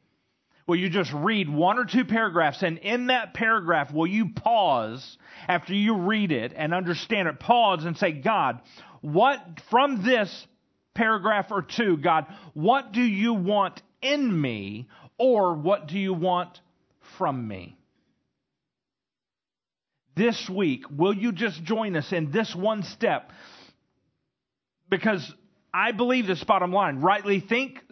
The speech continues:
say, and do. Now go and know that God is with you. And in order to take a step in that direction, will you just read chapter four, one or two paragraphs at a time? Pause,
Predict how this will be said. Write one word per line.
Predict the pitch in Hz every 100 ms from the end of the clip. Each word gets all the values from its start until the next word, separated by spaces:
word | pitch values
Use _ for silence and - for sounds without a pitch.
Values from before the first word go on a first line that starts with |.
| -
say, | - 226 226
and | 202 202
do. | 156 220 165 127 - -
Now | 180
go | 170 135 220 262
and | 262 233
know | 262 247 143
that | 151 151
God | 185
is | 175 147
with | 190 -
you. | 139
And | 135
in | 139
order | 165 214 202
to | 180
take | 151 196 190
a | 180
step | - 185 147 131
in |
that | 139 139
direction, | 135 151 135 - 123 113
will | 131 180
you | 214 190
just | 208 202 -
read | 170 175 127 - - -
chapter | - 165 - 202
four, | 156 - 156 123 - -
one | - 139
or | 165
two | 208
paragraphs | 165 180 165 175 160
at | 180
a |
time? | - 139 117 113
Pause, | - 175 190 190